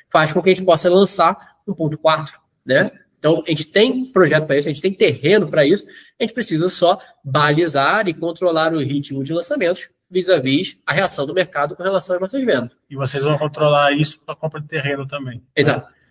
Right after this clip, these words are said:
Speaker 2: Vocês vão abaixar o land bank,
Speaker 1: Isso.
Speaker 2: né? É, acredito que o racional é só comprar um terreno se for galinha morta.
Speaker 1: Ah, se for aquele terreno que é,
Speaker 2: É.
Speaker 1: vale mais comprar o terreno que comprar a ação da Zetec.
Speaker 2: Certo. <laughs>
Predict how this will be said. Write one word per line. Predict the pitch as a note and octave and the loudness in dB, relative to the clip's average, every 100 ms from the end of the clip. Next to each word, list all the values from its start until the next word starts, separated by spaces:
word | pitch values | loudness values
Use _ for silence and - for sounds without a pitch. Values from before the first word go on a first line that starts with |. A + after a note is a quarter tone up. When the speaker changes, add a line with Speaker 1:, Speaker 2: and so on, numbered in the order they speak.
| _ - | _ -8
Speaker 2:
Vocês | A2+ B2 | -4 2
vão | B2 | 2
abaixar | B2+ C3 - B2+ B2+ | 4 2 2 0 0
o | |
land | C3 C3 | 0 -4
bank, | B2+ G#2+ A2 _ _ _ - | -8 -14 -18 _ _ _ -2
Speaker 1:
Isso. | B2+ B2+ | 0 0
Speaker 2:
né? | C3 _ _ _ _ _ _ | -6 _ _ _ _ _ _
É, | A#2+ A#2 A#2 - B2+ B2 | -4 -2 -2 -4 -2 -2
acredito | - D3 D3 | 2 2 2
que | - C3+ B2+ B2+ | 4 4 4 2
o | A#2+ | 0
racional | B2+ - C3 C3 | 0 2 2 4
é | C3+ | 4
só | D3+ | 2
comprar | C#3+ C3+ C3 D3 | 2 2 2 2
um | |
terreno | D3 A#2 C3 D#3 | 0 0 0 0
se | - | -4
for | D3 - D3 D3 C3 | -8 -4 -2 0 -2
galinha | B2 B2 B2+ C#3 C#3 B2 A2+ | -2 -4 -2 -2 -4 -6 -2
morta. | B2 A#2 - | 0 0 0
Speaker 1:
Ah, | C#3 C#3 D3+ C#3+ B2+ B2+ | 0 2 4 4 2 0
se | - C#3 | -6 -6
for | - F#3 | 2 4
aquele | F#3 F#3 F#3 | 4 0 2
terreno | F3 C#3 F3 F#3+ | 4 4 2 2
que | F#3 F#3 F3+ D#3 C#3 C3+ C3+ C3+ _ | 2 4 4 4 0 -2 -6 -12 _
é, | - D3 | -8 -6
Speaker 2:
É. | |
Speaker 1:
vale | C#3+ F#3 A3 | 0 2 2
mais | F#3+ G3 A#3+ | 2 0 0
comprar | G#3 G#3+ | 0 0
o | |
terreno | G#3+ F3 A#3 | 2 0 0
que | A3+ | -2
comprar | A3+ A3 | 0 0
a | |
ação | G#3+ | 0
da | G#3 | -2
Zetec. | G3 F#3+ A2+ _ _ | -4 -8 -12 _ _
Speaker 2:
Certo. | - A#2+ G#2 - _ _ _ - C#5 | -8 -6 -6 -12 _ _ _ -20 -6
<laughs> | D#3+ D3 G3+ - - | -4 -2 -6 -10 -16